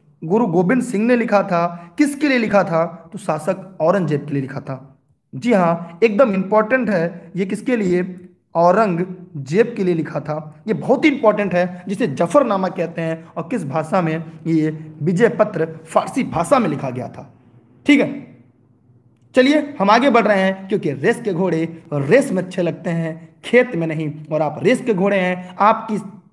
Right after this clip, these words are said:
एक सीट से मतलब है, और एक सीट के लिए आप पढ़िएगा, लोगों तक पहुंचाइएगा। कर भला तो हो भला, क्योंकि रेस के घोड़े ही रेस में अच्छे लगते हैं, और आपका रेस रेसर वाले घोड़ों से है।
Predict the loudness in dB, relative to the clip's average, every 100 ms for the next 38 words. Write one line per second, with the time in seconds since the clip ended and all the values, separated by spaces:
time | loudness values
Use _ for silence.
0 | _ _ _ 0 0 0 0 0 0 0
1 | 0 0 0 -2 -4 -4 -2 -2 0 0
2 | 0 0 0 2 2 2 0 -2 0 0
3 | 0 -2 -6 -4 2 6 6 6 2 -2
4 | -2 -4 -2 -2 -2 -2 -4 -10 -20 -8
5 | -4 -2 0 0 0 -2 -2 0 0 0
6 | 0 -2 -6 -8 -8 -4 -6 2 2 2
7 | -2 -6 -2 -2 2 4 4 0 -2 -10
8 | -8 -10 -8 -10 -10 -10 -6 -2 0 -2
9 | -2 2 4 2 -2 -16 -20 -6 -2 0
10 | 0 0 -2 -6 -8 -10 -8 -6 -6 -10